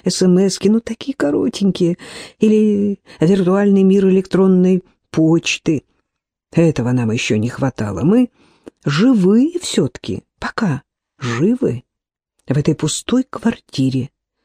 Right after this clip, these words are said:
можно, наконец, спокойно выпить чаю. И я все-все расскажу. По-человечески,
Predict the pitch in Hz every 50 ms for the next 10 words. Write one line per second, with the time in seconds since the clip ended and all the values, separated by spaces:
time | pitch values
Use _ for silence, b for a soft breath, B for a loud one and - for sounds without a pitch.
0 | _ _ _ _ 160 180 190 208 220 - - 208 190 190 190 - 185 175 175 175
1 | - - - - 160 - - 170 170 160 160 160 156 - _ _ _ _ _ _
2 | _ _ - 131 147 156 151 - - 143 - _ - - - - 185 214 214 208
3 | 170 - - - - - _ _ _ _ _ _ _ _ _ _ _ _ _ B
4 | B B B B B - 170 160 156 170 175 175 170 165 165 - _ _ _ _
5 | _ _ _ _ _ _ _ _ _ - - - - 269 - - - - - 135
6 | 117 - - - - - 147 143 - - - - _ _ _ _ _ _ _ _
7 | _ _ _ _ _ _ _ _ _ _ _ _ _ _ _ _ _ _ _ _
8 | _ _ _ _ _ - 196 - - - 214 214 214 190 - 143 131 - - -
9 | - - - - - - -